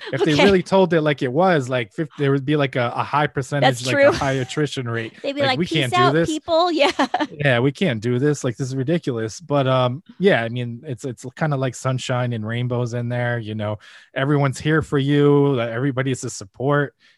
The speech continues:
Speaker 1: And <laughs> yeah, I've been told a lot of things besides that. But yeah, like, uh, books, uh, read up online, um, find other resources. Like I mentioned before, find a support group.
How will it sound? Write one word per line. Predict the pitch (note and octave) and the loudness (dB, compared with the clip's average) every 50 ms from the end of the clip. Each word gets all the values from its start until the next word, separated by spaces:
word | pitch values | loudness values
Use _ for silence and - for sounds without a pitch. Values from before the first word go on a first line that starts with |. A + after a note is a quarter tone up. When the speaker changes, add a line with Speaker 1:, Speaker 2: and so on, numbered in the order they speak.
| _ _ - | _ _ -12
Speaker 1:
And | G#2+ G#2+ - | -10 -8 -8
<laughs> | A#2 - - - - _ - | -8 -8 -8 -10 -10 _ -14
yeah, | C3 A#2+ A#2 A#2+ A2 G#2+ G#2 | -12 -8 -6 -6 -4 -4 -6
I've | G#2+ A2 A#2+ | -8 -10 -8
been | A2+ A#2 A2 | -8 -8 -6
told | - - C3 A#2 G#2+ | -4 -2 -2 -2 -2
a | A2+ | -4
lot | A2 A2+ A2+ A2 | -4 -4 -4 -4
of | G#2+ G2 | -4 -6
things | G2 A2+ A2 G#2 G2 - _ - | -6 -6 -8 -8 -10 -14 _ -14
besides | G#2+ - - D3 C#3+ C#3+ C#3+ A#2+ G#2 | -12 -6 -2 0 2 2 2 0 -2
that. | A2+ G#2+ A2 A#2 - - - - - - _ _ _ - | -4 -2 -2 -4 -4 -8 -16 -20 -20 -20 _ _ _ -2
But | C3 C#3 D3 | 2 4 4
yeah, | F3 F3 C#3 A2 G2+ | 4 4 4 0 -2
like, | G#2+ A#2 A#2+ A#2+ A2 - - | -2 -2 -2 -4 -4 -4 -2
uh, | B2 A#2+ A2+ A2 | -2 0 0 -2
books, | G#2 G#2 B2 E3 F3 F3 E3+ E3 - - - - - - | -4 -2 2 4 4 4 4 2 -2 -8 -12 -8 -4 -2
uh, | C3+ B2 A2+ | 0 0 0
read | A2 B2+ C#3+ D#3 D3+ | 0 0 2 2 2
up | D3+ C#3+ - - | 2 2 0 -2
online, | B2 A#2+ A#2 A2 B2 C#3+ D#3 D#3+ D#3+ D#3 D#3 D#3 D3+ D3 C#3 C#3 C3 _ _ _ _ _ _ - | -2 -2 -2 -2 0 0 2 2 2 2 2 2 2 2 0 -2 -4 _ _ _ _ _ _ -10
um, | - A2+ A#2 A#2 A2+ A2 G#2+ G#2 G#2 G2+ A2 B2 - _ _ | -6 -4 -2 -2 -2 -2 -4 -4 -6 -8 -10 -12 -16 _ _
find | _ - B2+ C3 C#3 C#3 C3+ | _ -4 -2 0 0 0 0
other | C3 C#3 C3 B2+ A#2+ | -2 -2 0 -2 -2
resources. | A2+ B2 B2+ C3+ C3 - C3 B2+ B2+ B2 - - B2+ B2 A#2 | -2 -4 -4 -6 -4 -4 -4 -2 -4 -4 -4 -6 -6 -6 -6
Like | B2 A2 G#2 - | -8 -10 -8 -8
I | A2 | -6
mentioned | A2+ A#2 A#2 - - - A2+ G#2 G2+ | -6 -4 -6 -6 -8 -8 -10 -10 -10
before, | A2 G2 - - B2 A#2+ A#2+ A#2+ G#2+ | -10 -12 -10 -8 -6 -6 -6 -6 -6
find | - - A2 A2 A2 | -8 -8 -8 -8 -8
a | G#2+ - | -10 -12
support | - G#2+ G2 - - C3 C3 C3+ C3 | -14 -16 -18 -12 -8 -8 -6 -6 -8
group. | - - C3 C3+ C#3 C#3 C3 - | -8 -4 -2 -2 -2 -2 -4 -8